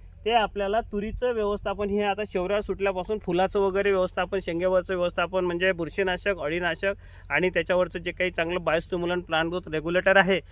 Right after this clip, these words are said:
याचं आपल्याला नियोजन करायचं आहे. तर या ठिकाणाहून आजच्या कंडिशनमध्ये एकोणतीस ऑक्टोबर दोन हजार पंचवीस आहे, तर मला असं वाटते ज्या तुरी, ज्या शेतकरी बांधवांच्या लवकर येणाऱ्या तुरी आहे, तर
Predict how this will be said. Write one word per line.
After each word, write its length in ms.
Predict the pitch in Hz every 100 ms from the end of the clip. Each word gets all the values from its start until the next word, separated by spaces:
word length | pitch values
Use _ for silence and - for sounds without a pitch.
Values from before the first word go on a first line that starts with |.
| - - 143
याचं 260 | 156 -
आपल्याला 440 | 208 202 202 202 196
नियोजन 360 | 180 180 190
करायचं 400 | 165 165 175 175
आहे. 200 | 165 156 - - -
तर 80 | 151
या 160 | 160 190
ठिकाणाहून 600 | 220 208 208 208 220 254 - - - -
आजच्या 280 | - - 262
कंडिशनमध्ये 760 | 240 233 240 233 214 190 156 117 - -
एकोणतीस 440 | 190 208 208 233 190
ऑक्टोबर 460 | - 208 208 220 - - -
दोन 160 | 160 175
हजार 180 | 190 202
पंचवीस 380 | 175 165 208 202
आहे, 200 | 185 139 - - - - 160
तर 80 |
मला 200 | 156 190
असं 180 | 220 226
वाटते 320 | 220 - 214 233 - - - - - - - -
ज्या 140 | 180 233
तुरी, 460 | 226 220 233 240 - - - 165
ज्या 100 | 185
शेतकरी 280 | 185 - 214
बांधवांच्या 720 | 202 202 208 202 202 214 220 -
लवकर 320 | 180 180 214
येणाऱ्या 280 | 202 214 220
तुरी 260 | 202 190 196
आहे, 280 | 185 170 - - - -
तर 280 | 160 170